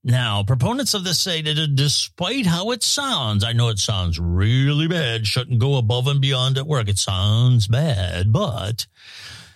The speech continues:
they say what it really means is it's setting healthy boundaries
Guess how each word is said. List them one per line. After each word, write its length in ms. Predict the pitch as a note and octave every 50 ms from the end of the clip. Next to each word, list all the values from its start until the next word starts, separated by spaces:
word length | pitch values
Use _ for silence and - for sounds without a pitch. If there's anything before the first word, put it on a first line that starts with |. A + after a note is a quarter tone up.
| _ _ _ -
they 160 | C3 C3+ D#3+
say 160 | D#3 - -
what 160 | F#3+ F3 F#3 F3
it 60 | F3
really 500 | F3 F3 F#3+ A#3+ C4 C#4 C4+ A3 G3 E3
means 720 | C#3+ C3+ B2+ B2+ C3 C3+ C#3 C#3+ D3 D3 D3 C#3+ B2+ - - -
is 580 | C#3 C#3 C#3+ C#3 C#3+ C#3 C3+ C3 C3 A#2+ - - - -
it's 560 | D#3 D3 D3 C#3+ C3+ - - - - - - - _ - -
setting 680 | - - - - - F#3+ G#3 G#3+ G#3+ G#3 G3 F#3+ F#3
healthy 540 | E3 C#3 - F3 A#3+ G#3+ D#3+ - A3+ G#3+ F3
boundaries 1400 | B2 A2 B2+ C3 C3+ D3 D3+ D3+ D3 C#3+ C3+ B2+ A#2+ A2+ G#2 G2+ F#2+ G2 F#2+ G2 G#2 A2 B2+ C3 C#3+ D#3 C#3+ -